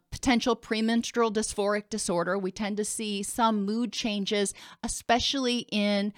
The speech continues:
people who are especially sensitive to estrogen, or people who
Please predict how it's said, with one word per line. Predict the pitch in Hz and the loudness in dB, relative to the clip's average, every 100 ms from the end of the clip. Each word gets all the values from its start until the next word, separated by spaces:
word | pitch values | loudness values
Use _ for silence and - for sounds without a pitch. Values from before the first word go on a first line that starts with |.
| - - - | -12 -12 2
people | 285 233 233 | 4 4 2
who | 262 226 | 2 6
are | 202 202 - - - _ _ _ _ _ - | 8 8 6 -2 -8 _ _ _ _ _ -6
especially | 220 - 269 - 214 | -2 6 6 6 0
sensitive | 208 - 254 - 226 170 165 - - - | 2 2 2 4 4 6 4 0 -18 -8
to | - 214 - | -2 -2 0
estrogen, | 190 - - 170 190 156 220 - - - | -2 -2 -4 -4 -2 -2 -2 -10 -6 6
or | 240 233 | 6 6
people | - 254 - 233 233 | 0 -2 2 2 2
who | - 233 226 | 0 -2 0